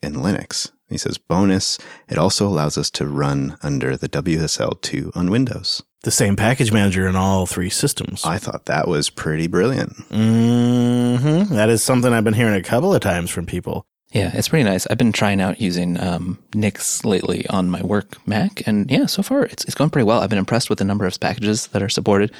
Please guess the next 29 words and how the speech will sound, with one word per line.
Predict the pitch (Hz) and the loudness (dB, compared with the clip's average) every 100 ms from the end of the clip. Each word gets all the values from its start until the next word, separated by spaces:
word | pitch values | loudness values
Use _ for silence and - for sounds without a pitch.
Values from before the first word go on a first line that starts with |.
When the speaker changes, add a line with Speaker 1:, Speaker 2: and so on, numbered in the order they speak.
| - - | -20 -12
Speaker 3:
It | - | -6
sounds | - 110 110 | 0 2 2
like | 85 85 | 0 -2
from | 78 82 - | -6 -6 -4
talking | 90 - 82 | -4 -2 -4
with | 82 | -2
some | 95 | -2
of | 90 | -2
the | |
folks | 87 90 - | -2 -4 -4
on | 87 | -4
the, | 90 - - - - - | -4 -8 -18 -20 -16 -6
uh, | 82 - | -4 -2
our | - - _ - | -4 -6 _ -4
Nix | 104 - | -4 -2
Matrix | - 110 - - - | -2 -2 -2 -4 -4
channel | - 95 85 95 | -2 -2 -2 -4
that | - - - - - _ - | -4 -4 -6 -18 -20 _ -10
the | - | -2
Darwin | 98 107 92 85 | 2 4 2 -2
support, | - 82 | -2 0
as | 78 - | 0 -2
they | 92 | -2
call | - - | 0 0
it, | - | 0
has | 82 - | -2 -2
gotten | 95 87 | -2 0
a | 87 | 0
lot, | 233 | -2